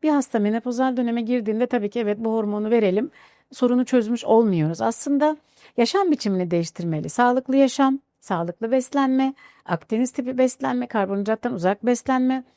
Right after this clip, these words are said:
Özellikle metabolizma yavaşladığı için mümkün olduğu kadar kiloyu koruma, kilo almama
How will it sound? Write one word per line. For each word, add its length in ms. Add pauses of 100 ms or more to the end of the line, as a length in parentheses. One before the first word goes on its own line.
(320)
Özellikle 640
metabolizma 760
yavaşladığı 640
için 500 (400)
mümkün 300
olduğu 280
kadar 300
kiloyu 340
koruma, 420
kilo 260
almama 540